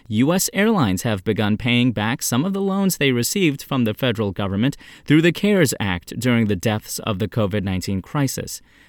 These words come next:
American Airlines went first, with a rare debt prepayment press release declaring its five hundred fifty million dollar cares Act loan repaid on March twenty-fourth. Sun Country Airlines followed a day later, announcing the prepayment of its own forty-five million dollar loan,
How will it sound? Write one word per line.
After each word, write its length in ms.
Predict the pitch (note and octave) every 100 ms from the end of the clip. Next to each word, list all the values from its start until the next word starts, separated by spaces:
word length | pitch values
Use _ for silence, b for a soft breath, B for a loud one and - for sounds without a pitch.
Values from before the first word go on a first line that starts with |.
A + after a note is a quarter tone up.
| -
American 340 | C3 D3+ D#3+
Airlines 480 | D#3 D#3+ D#3 D3+ C#3+
went 200 | C#3 -
first, 400 | - G#2+ - - B B B
with 140 | A#2+
a 100 | A2+
rare 340 | G#2 B2+ C#3+
debt 440 | C3 G2 C3+ D3 - -
prepayment 680 | - G3+ G3 C3 A2 G#2 -
press 340 | - A#2+ -
release 360 | A#2+ A2 G#2+ B2
declaring 680 | - G2 - C#3+ D3 D#3+ D#3+
its 260 | B2+ A#2 -
five 320 | - D#3 E3+ D3+
hundred 340 | D3+ A#2+ G#2+
fifty 380 | - - D#3 C3+
million 480 | G#2+ C3 E3 D#3+ C3+
dollar 360 | C3+ C#3 C3
cares 380 | A#2+ - D3+ D3
Act 320 | C#3+ C3 -
loan 320 | C3 C3+ C3+ - b b
repaid 640 | B2 F#3 - F3+ F#3+ F#2 -
on 160 | A#2+
March 320 | A#2 F#2+ F#2+ -
twenty-fourth. 680 | G2+ F2 - F#3+ D#3 - b b b
Sun 260 | - C3+
Country 360 | C3 C3 C#3 C3+
Airlines 460 | C3+ C3+ B2+ B2+ -
followed 360 | B2 A#2+ B2
a 60 | A2
day 240 | G2+ G#2
later, 380 | G2 G#2 A2+ G2
announcing 440 | - G#2 G#2 G#2+ G#2
the 100 | F#2+
prepayment 680 | - D#3 D#3 C#3+ C3+ C#3+
of 140 | A2+ G#2+
its 140 | B2+
own 240 | - F#3 E3
forty-five 540 | - A#2 G2 G#2 F#2
million 340 | G2+ G2+ F#2+ F#2
dollar 340 | G2+ F#2+ F#2+
loan, 300 | G2+ G2+ C3+